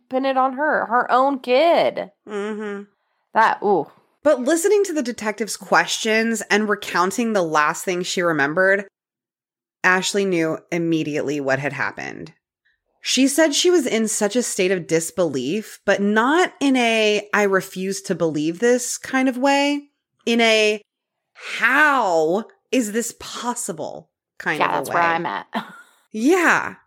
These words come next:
Speaker 2: She was just really overwhelmed by all of this information that she was hit with all at once. Luckily, the police had so much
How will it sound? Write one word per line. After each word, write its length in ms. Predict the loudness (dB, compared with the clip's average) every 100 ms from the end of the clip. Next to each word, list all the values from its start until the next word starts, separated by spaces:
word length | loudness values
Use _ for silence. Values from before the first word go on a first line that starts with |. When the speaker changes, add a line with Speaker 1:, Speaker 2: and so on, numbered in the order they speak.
| _
Speaker 2:
She 240 | -8 0 2
was 180 | 2 2
just 200 | 0 -2
really 760 | -4 -2 2 4 4 4 2
overwhelmed 1000 | 0 0 2 0 2 2 2 2 0 2
by 200 | 2 0 0
all 220 | 0 2
of 80 | 2
this 160 | -2 -4
information 720 | -4 -4 -4 -2 -2 -2 -4
that 140 | -4
she 100 | -2
was 180 | -4 -4
hit 180 | -2 0
with 240 | 0 -2 -6 -6
all 180 | -4 -2
at 120 | -4
once. 460 | -6 -10 -12 -18 -18 _ _ _ _ _ 2
Luckily, 560 | 2 4 4 4 2 0
the 160 | 0
police 420 | 0 2 2 0
had 300 | 2 0 0 -4
so 580 | -12 -2 0 2 0 -2
much 300 | -2 -2